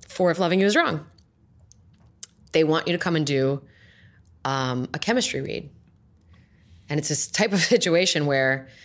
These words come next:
he was doing this chemistry read with a bunch of actors. And if you were chosen, if you were the one that he sort of was feeling the best, you were gonna be asked to stay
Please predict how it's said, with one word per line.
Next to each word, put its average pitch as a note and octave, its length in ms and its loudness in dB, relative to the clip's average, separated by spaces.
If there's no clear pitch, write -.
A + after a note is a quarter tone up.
he D#3 160 0
was D3+ 120 2
doing D3+ 360 0
this D3+ 180 -2
chemistry F#3 460 -2
read C#3+ 200 0
with C#3+ 100 0
a C3 40 -4
bunch C#3 200 -4
of D#3 40 -6
actors. C3+ 500 -4
And D#3 100 0
if D3+ 160 -2
you F3+ 160 0
were G#3 120 2
chosen, D#3+ 800 -2
if D3 160 -6
you G3 140 2
were F#3+ 120 4
the F3 80 2
one D#3+ 220 2
that D3 100 0
he D3 80 -2
sort C#3+ 200 -2
of C3+ 80 -6
was C3+ 120 -2
feeling G3 400 0
the C3+ 60 -2
best, B2 460 -4
you E3+ 280 0
were E3 80 2
gonna D#3 140 0
be D#3+ 340 -2
asked D3+ 440 -4
to - 140 -4
stay D#3 840 -2